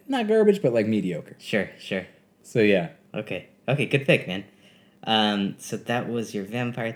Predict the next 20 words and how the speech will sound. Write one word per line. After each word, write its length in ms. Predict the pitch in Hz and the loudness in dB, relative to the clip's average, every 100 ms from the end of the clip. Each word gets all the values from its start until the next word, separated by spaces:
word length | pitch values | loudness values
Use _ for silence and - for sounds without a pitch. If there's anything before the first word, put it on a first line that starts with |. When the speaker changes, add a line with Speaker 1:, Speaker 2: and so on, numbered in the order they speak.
| - | -8
Speaker 2:
things. 320 | 117 113 - | -8 -8 -10
What 120 | 117 | -10
are 60 | 110 | -8
we 80 | 98 | -6
down 220 | 98 95 | -6 -6
to? 120 | 95 | -6
Okay, 220 | 117 120 | -4 -4
cool. 300 | - 117 92 - - - _ - | -4 -4 -4 -10 -20 -20 _ 2
Then 400 | 131 131 127 - | 4 4 2 -2
I'm 220 | 147 156 | 0 2
gonna 240 | 143 139 131 | 2 2 0
jump 420 | 131 135 123 120 - | 0 0 0 -2 -10
to, 600 | - 123 120 117 113 110 - _ - | -6 -2 0 0 -2 -8 -16 _ -4
uh, 540 | 104 104 101 101 101 101 - _ - - - - | 0 2 2 2 0 -2 -10 _ -20 -20 -18 -10
um, 440 | 98 98 95 87 - - | -8 -6 -8 -10 -14 -16
what 140 | - 104 | -10 -10
is 80 | |
this? 180 | 95 - | -10 -8
Oh, 100 | 135 | -6
Christmas 560 | 131 151 147 90 - - | 0 2 2 -2 -8 -14